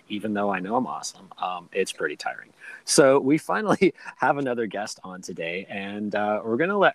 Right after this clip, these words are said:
her introduce herself 'cause she is doing some amazing,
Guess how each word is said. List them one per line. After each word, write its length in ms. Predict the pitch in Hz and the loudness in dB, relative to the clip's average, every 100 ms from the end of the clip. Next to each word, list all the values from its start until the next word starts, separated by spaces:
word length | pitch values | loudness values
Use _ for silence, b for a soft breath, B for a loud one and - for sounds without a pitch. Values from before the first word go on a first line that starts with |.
| - | 2
her 140 | 120 113 | -4 -2
introduce 340 | 113 107 110 - | -4 -4 -4 -6
herself 440 | - - - - | -12 -14 -14 -16
'cause 160 | 87 - | -12 -10
she 320 | - 98 98 98 | -8 -6 -6 -8
is 200 | 98 - | -10 -6
doing 260 | 104 98 | -6 -4
some 220 | 98 98 92 | -6 -8 -8
amazing, 680 | 98 107 127 151 139 131 | -6 -2 0 0 0 -2